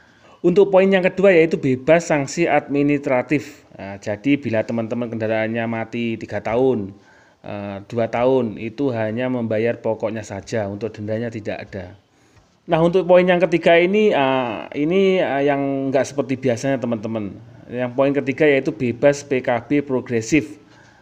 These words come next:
Jadi untuk teman-teman yang saat ini memiliki kendaraan yang sudah kena pajak progresif, bila dipajakkan, eh, dari tanggal empat belas April sampai empat belas Juli dua ribu dua tiga ini, maka progresifnya tidak kena,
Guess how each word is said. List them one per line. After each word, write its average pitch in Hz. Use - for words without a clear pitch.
Jadi 143
untuk 139
teman-teman 135
yang 147
saat 127
ini 143
memiliki 131
kendaraan 123
yang 135
sudah 120
kena 131
pajak 120
progresif, 120
bila 147
dipajakkan, 147
eh, 120
dari 123
tanggal 123
empat 117
belas 120
April 131
sampai 139
empat 123
belas 120
Juli 147
dua 120
ribu 120
dua 123
tiga 127
ini, 151
maka 131
progresifnya 127
tidak 127
kena, 120